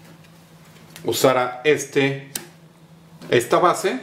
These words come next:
es-, tengo rango de uno a cuatro y aquí está, uno, dos, tres, cuatro. Ahí sí le pego, le estoy aventando un Hadouken. En el sistema Battlecon existen muchísimos peleadores, alrededor de cuarenta,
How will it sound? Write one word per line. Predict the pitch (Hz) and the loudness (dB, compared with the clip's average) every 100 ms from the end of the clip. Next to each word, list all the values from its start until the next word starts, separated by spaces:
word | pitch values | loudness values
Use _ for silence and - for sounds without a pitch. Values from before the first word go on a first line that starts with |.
| 117 | -10
es-, | 113 | -4
tengo | 131 123 123 123 | 0 4 2 2
rango | 113 127 131 113 | -2 0 0 0
de | 107 - | 0 0
uno | 139 143 139 139 | 2 2 0 -2
a | 131 | -4
cuatro | 180 156 147 214 - - - - | 0 0 0 -4 -6 -18 -20 -6
y | 131 196 254 - - | 0 0 0 -10 -14
aquí | 107 117 | -8 -8
está, | - 113 - | -4 -4 2
uno, | 156 170 165 | 2 4 2
dos, | 131 110 104 - | 2 2 0 -8
tres, | - 165 190 - | -2 -2 -2 -8
cuatro. | - 104 - - _ - _ | -6 -6 -8 -20 _ -20 _
Ahí | 107 127 147 - | 2 2 2 -4
sí | - 151 165 | -6 0 2
le | 147 | 0
pego, | - 127 107 - | 0 -2 -2 -6
le | 104 | -2
estoy | 101 - 135 127 - - | -2 2 0 0 -6 -16
aventando | - 117 113 127 127 | -4 -4 0 0 2
un | 127 131 | 2 0
Hadouken. | - 117 117 202 208 185 175 156 151 - - - - _ _ - - - - - - 139 | 0 -2 2 2 2 0 -2 -4 -6 -14 -20 -20 -20 _ _ -20 -20 -20 -20 -12 -2 2
En | |
el | 156 | 2
sistema | - - 254 254 | 0 2 2 2
Battlecon | - 147 151 147 196 185 | 2 0 -2 -2 -2 -2
existen | - 139 - 160 147 | -6 -10 -2 0 2
muchísimos | 117 - 151 151 135 | 2 0 -4 -2 -2
peleadores, | - 117 110 110 101 92 | 0 -2 2 2 0 -2
alrededor | 107 101 104 104 127 139 | -2 0 0 2 0 0
de | 127 | -2
cuarenta, | 110 104 110 104 - 110 98 | -2 -2 -2 -8 -4 -2 -2